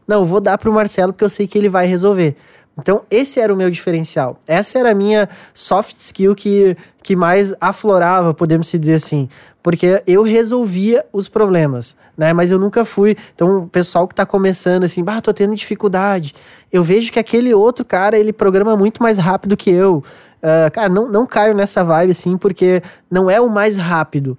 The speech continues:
mas é sim aquele que consegue resolver o problema. Claro que a gente tem, né, um tempo, que a gente tem, ah, ah, ah,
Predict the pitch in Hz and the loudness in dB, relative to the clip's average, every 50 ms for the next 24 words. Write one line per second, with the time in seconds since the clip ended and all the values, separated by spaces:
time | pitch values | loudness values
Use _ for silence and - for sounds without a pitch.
0 | _ - - _ _ _ 160 160 165 160 175 170 - - 208 208 208 202 - 202 | _ -20 -20 _ _ _ -2 0 0 0 0 -2 -2 -2 0 0 0 0 2 0
1 | 202 202 196 220 202 - - 226 254 254 - - - 196 180 190 196 190 196 196 | 0 2 -2 -6 -8 -6 -4 -4 -4 -2 -4 -2 -2 0 0 0 0 -2 -6 -10
2 | - - _ _ - - 170 196 196 202 214 202 175 170 175 180 170 - 196 196 | -10 -16 _ _ -6 -2 0 0 2 2 2 2 2 4 2 2 2 2 0 0
3 | 165 151 139 123 117 - _ _ - 160 160 175 190 175 156 - - 165 151 160 | 0 0 -2 -2 -4 -10 _ _ -4 -2 0 0 0 0 -2 -2 0 2 2 2
4 | 175 170 - - - 175 185 190 185 170 170 175 170 - - - _ - 180 180 | 0 -2 -4 -2 0 2 2 2 2 2 0 0 -2 -6 -12 -14 _ -2 -2 -2
5 | 170 - - 175 170 170 170 165 - 180 170 170 - - - _ _ - 165 160 | 0 0 2 2 4 4 2 2 0 0 -2 -2 -6 -12 -20 _ _ -2 0 0
6 | 165 175 170 - - 175 170 175 180 185 185 175 - 170 165 165 165 170 - - | 0 -2 -4 -4 -2 0 0 0 0 0 -2 -2 0 0 0 2 0 0 -2 -2
7 | 160 160 156 156 160 - - 151 151 147 147 147 147 147 143 143 | 0 2 2 0 0 -2 -2 -2 -2 0 0 0 0 0 -2 -4